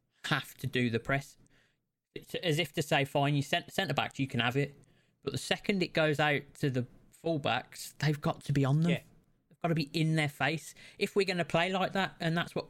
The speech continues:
Speaker 1: you know, we were so high up that pitch, and there's just this massive gap between Pogba and, and Matic
Speaker 2: Yeah.
Speaker 1: in the second half, and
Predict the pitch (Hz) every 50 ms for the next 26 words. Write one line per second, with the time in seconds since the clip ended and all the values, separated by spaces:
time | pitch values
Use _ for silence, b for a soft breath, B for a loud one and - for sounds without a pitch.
0 | - - - - 175 139 113 120 139 156 156 156 - - 202 190 160 - 151 156
1 | 139 135 - - 131 123 - - - 143 - - - - - - - _ _ _
2 | _ _ _ _ _ _ _ _ _ _ _ _ - 156 165 - 175 - - 170
3 | - - 170 175 185 170 - - 180 160 143 170 175 180 - - - - - 170
4 | 156 - 170 156 147 143 143 147 160 151 151 - 170 165 156 147 139 135 135 139
5 | - - - 143 135 127 131 139 135 - - - - - - - - - - -
6 | _ _ _ _ _ _ _ _ _ _ _ - 101 95 _ _ _ - 131 123
7 | - - 135 123 - 123 123 131 120 110 - 110 - - - 123 123 107